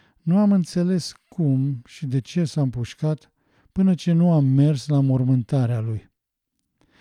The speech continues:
Eram acolo la mormântarea lui douăzeci de oameni și eram absolut toți doar de la servici, în afară de soția lui și de copiii amici doi. Erau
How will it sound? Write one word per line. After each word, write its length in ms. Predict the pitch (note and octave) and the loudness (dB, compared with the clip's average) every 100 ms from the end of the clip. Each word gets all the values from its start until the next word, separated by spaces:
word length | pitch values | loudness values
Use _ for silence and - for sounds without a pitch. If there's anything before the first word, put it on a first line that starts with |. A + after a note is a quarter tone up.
| _ _ | _ _
Eram 300 | E3 G#3+ G#3+ | 0 2 2
acolo 320 | E3+ G3+ F#3 | 2 2 2
la 80 | E3 | 2
mormântarea 680 | D3 C#3 C3+ B2+ F3+ D#3 C3 | 2 2 2 0 0 0 0
lui 240 | C3+ F3 | 0 0
douăzeci 560 | C3 E3+ F3+ D3+ C#3+ A#2 | -2 -2 0 0 0 0
de 120 | C3 | 0
oameni 580 | B2 C3 A#2 B2+ D3+ - _ _ _ | 0 0 0 -2 -6 -12 _ _ _
și 200 | - D3+ | -6 -2
eram 260 | C#3+ E3+ - | 0 -2 -4
absolut 680 | F3+ - - D#3+ C#3+ C3 - | -6 -6 -6 -4 -2 -4 -6
toți 520 | E3 B2+ B2 - - | -2 -2 -4 -14 -14
doar 260 | C#3 D#3+ D#3 | -2 -2 0
de 100 | D#3+ | -2
la 140 | D#3 | -2
servici, 560 | - F3 E3+ D3 - C#3 | -4 -4 -2 -4 -4 -6
în 80 | |
afară 280 | B2+ - D3+ | -4 -2 -4
de 100 | B2+ | -4
soția 600 | A#2+ - A#2 - F3 C3+ | -6 -8 -8 -6 -4 -2
lui 220 | A2 A#2+ | -4 -6
și 140 | D3+ - | -8 -12
de 100 | E3 | -10
copiii 400 | F3 D3+ E3+ C3 | -10 -6 -4 -2
amici 460 | B2+ B2+ - - - | -4 -6 -8 -18 -10
doi. 320 | C3 G#2 _ _ _ _ _ _ _ - _ _ | -10 -10 _ _ _ _ _ _ _ -20 _ _
Erau 360 | D#3 G3+ G#3+ | -2 0 0